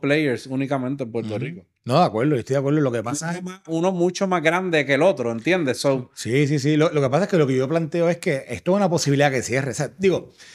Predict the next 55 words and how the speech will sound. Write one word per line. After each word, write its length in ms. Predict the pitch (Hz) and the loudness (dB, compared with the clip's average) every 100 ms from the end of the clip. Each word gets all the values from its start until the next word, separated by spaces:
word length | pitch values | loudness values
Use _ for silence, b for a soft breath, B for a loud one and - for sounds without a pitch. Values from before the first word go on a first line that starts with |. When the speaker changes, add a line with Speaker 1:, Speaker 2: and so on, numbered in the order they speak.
| B - | B -8
Speaker 2:
si 160 | 175 | 0
el 100 | 175 | 0
patrón 340 | 175 160 208 240 | 2 2 4 4
te 60 | |
está 160 | 240 220 | 4 6
diciendo, 460 | 190 135 127 110 | 6 4 -2 -2
"Mira, 180 | 117 135 | -2 0
yo 100 | 123 147 | 2 2
le 80 | 170 | 2
doy 180 | 165 170 | 4 4
un 100 | 170 | 4
beneficio, 640 | 165 170 185 220 - 175 | 4 4 4 4 4 2
no 160 | 135 135 | 2 0
puedo 120 | 147 | 4
darle 160 | 147 156 | 4 4
ese 80 | 156 | 2
otro 160 | 151 | 2
beneficio 360 | 160 170 214 208 | 2 0 0 0
porque 120 | 135 | 0
estoy 180 | 127 147 | 0 0
perdiendo 460 | 165 151 165 165 | 2 0 0 0
chavo, 460 | 147 165 175 160 - b _ _ | 0 2 4 2 -2 b _ _
eh, 180 | 147 127 | -2 0
constantemente". 800 | 123 113 123 147 120 107 98 - | 0 -4 -4 -4 -6 -8 -10 -12
Él 140 | 127 117 | -6 -4
te, 100 | 175 | -4
te 80 | |
está 160 | 175 185 | -2 0
diciendo, 720 | 180 165 160 156 127 98 - _ _ | 2 2 0 0 -2 -6 -12 _ _
y 100 | 98 | -12
yo 40 | |
me 80 | 101 | -10
imagino 300 | 113 113 131 | -8 -6 -4
que 80 | 117 | -6
esto, 340 | - 123 104 - | -6 -6 -6 -12
esto 380 | 95 - 113 98 | -14 -10 -10 -10
habrá, 220 | 101 98 | -12 -10
hay 140 | 110 | -12
manera 300 | 104 107 113 | -10 -8 -6
de 80 | 120 | -6
probarlo 340 | 113 107 120 | -6 -4 -4
ante 160 | 120 107 | -4 -6
las 80 | 101 | -10
autoridades. 640 | 110 104 107 156 165 120 B B B B | -10 -6 0 4 4 0 B B B B
Nosotros, 480 | 113 110 131 170 170 - | -10 -4 2 2 2 -8
nosotros 320 | 131 107 139 165 | -10 -4 -2 0
en 100 | 127 | 0
realidad, 380 | 135 120 117 139 | -2 -2 -2 0
en 60 | |
realidad, 180 | 160 156 | 0 0
en 40 | 151 | 2
realidad 200 | 170 170 | 2 2
nos 100 | 139 | -2
estamos 260 | 120 120 | -4 -4
yendo, 500 | 135 143 143 143 - | -2 0 0 -2 -10